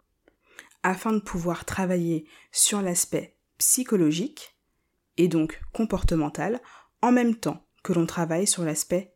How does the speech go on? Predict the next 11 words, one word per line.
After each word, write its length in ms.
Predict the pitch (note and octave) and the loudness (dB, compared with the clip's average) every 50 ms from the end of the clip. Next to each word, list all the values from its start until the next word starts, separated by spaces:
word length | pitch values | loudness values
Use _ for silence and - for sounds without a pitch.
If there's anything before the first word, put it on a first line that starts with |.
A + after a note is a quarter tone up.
| _ _ | _ _
physique, 640 | - - - - F3 E3 D#3 D3 D3 - - - _ _ _ _ _ _ _ _ _ | -20 -14 -10 -6 -6 -4 -4 -6 -8 -10 -18 -20 _ _ _ _ _ _ _ _ _
parce 220 | - F3 F3+ - - | -4 -4 -2 -2 -2
que 100 | - G3+ | -2 0
ces 200 | G3 - D#3+ - | -2 -2 -4 -6
trois 260 | - - - A3 A3+ | -10 -8 -6 -6 -4
dimensions 580 | A3 G3+ E3+ D#3 D3 D3+ - - - D#3 F3+ F3+ - _ _ _ | -2 -2 0 0 0 -2 -4 -4 -4 -6 -6 -6 -10 _ _ _
sont 280 | - - - F3 F3 - | -8 -6 -4 -4 -4 -6
à 60 | - | -6
prendre 380 | - - - G#3+ G#3+ G#3+ F#3 E3+ | -4 2 2 4 4 4 2 2
en 120 | D#3+ D3+ | -2 -4
compte 380 | D3+ - D3 D3 E3 G3 - | -4 -4 -4 -4 -4 -4 -6